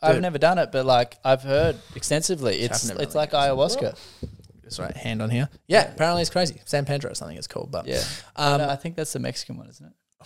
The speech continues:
Speaker 2: yeah, I'm not
Speaker 1: Mexican
Speaker 2: sure if it's
Speaker 1: different.
Speaker 2: Australian one.
Speaker 1: It sounds
Speaker 2: They do.
Speaker 1: more
Speaker 2: They have got Australian ayahuasca and stuff too,
Speaker 1: Yeah,
Speaker 2: which is
Speaker 1: yeah.
Speaker 2: pretty nuts. Um, like Aborigines, like, Macon stuff, crazy. But um, yeah, so I thought that was, like, that's, like, a really good one 'cause it's been used everywhere. However, it's, like, not the most practical 'cause so many people are, like,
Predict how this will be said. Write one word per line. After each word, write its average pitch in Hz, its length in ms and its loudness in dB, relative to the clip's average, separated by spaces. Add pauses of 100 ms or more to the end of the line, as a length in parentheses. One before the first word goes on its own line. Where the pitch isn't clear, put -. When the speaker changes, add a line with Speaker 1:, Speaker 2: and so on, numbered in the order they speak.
(420)
Speaker 2:
yeah, 123 120 -4
I'm 131 60 -2
not 139 40 0
Speaker 1:
Mexican 131 140 -2
Speaker 2:
sure 123 80 -2
if 110 60 -6
it's 104 80 -6
Speaker 1:
different. 120 100 -6
Speaker 2:
Australian 113 300 -4
one. 117 160 -4
Speaker 1:
It 117 60 -8
sounds 123 200 -4
Speaker 2:
They 143 80 2
do. 160 160 0
Speaker 1:
more 208 40 0
Speaker 2:
They 143 200 0
have 165 160 -4
got - 100 2
Australian 127 380 -2
ayahuasca 107 500 -6
and - 80 -12
stuff - 220 -12
too, - 180 -12
Speaker 1:
Yeah, 143 80 -2
Speaker 2:
which 131 80 4
is 120 60 2
Speaker 1:
yeah. 117 140 2
Speaker 2:
pretty 113 140 -8
nuts. - 280 -8 (500)
Um, 123 540 0
like 113 160 -8
Aborigines, 120 460 -4
like, 127 120 -12
Macon 117 300 -12
stuff, - 200 -16 (280)
crazy. 233 260 0 (380)
But 160 400 4 (240)
um, 139 560 2 (880)
yeah, 165 240 6
so 143 140 -2
I - 20 0
thought 202 140 4
that 202 80 4
was, 165 100 2
like, 165 140 -2
that's, 151 140 4
like, 185 120 4
a 156 60 4
really 135 340 4
good 117 160 -2
one 127 240 2
'cause 139 180 0
it's 120 100 -2
been 113 180 -2
used 113 240 -2
everywhere. 131 340 2
However, 131 260 2
it's, 131 120 -2
like, 131 100 -4
not 135 140 0
the - 40 -4
most 123 220 0
practical 127 400 -2
'cause 131 120 2
so - 60 0
many 120 120 0
people 117 240 -4
are, 113 60 -2
like, 107 180 -4